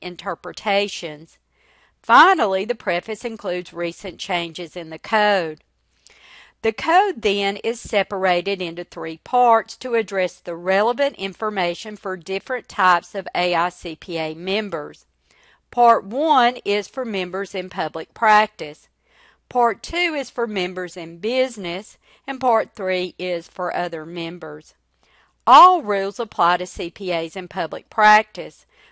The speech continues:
but some do not apply to members in business and other C P As that may be retired or unemployed, as we will discuss later in the chapter.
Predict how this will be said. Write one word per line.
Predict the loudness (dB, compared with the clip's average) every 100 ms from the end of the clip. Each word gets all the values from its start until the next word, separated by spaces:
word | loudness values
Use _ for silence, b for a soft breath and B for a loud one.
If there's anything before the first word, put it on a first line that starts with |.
| b
but | -2 -2
some | -2 -6 -2 2 2 2 0
do | -4
not | 4 4 4
apply | 2 2 4
to | 2
members | -2 -8 -8 -10 -10
in | -14 -6
business | -2 -2 -4 -8 -12 -12 -18 b b b
and | -6 -6 4
other | 6 6 2
C | -8 -8 -8
P | -8 -6
As | -2 -2 -4
that | -6 -4
may | -2 -2
be | -4
retired | -4 -6 -2 2 2 2 0
or | -2
unemployed, | -4 -6 -8 -14 -4 -2 2 2 0 -8 b b b 4
as | 8 8 4
we | -6
will | -4 -4
discuss | -4 -6 -6 -4 -4 -4
later | -6 -6 -6
in | -10 -12
the | -14
chapter. | 0 4 4 2 -6 -16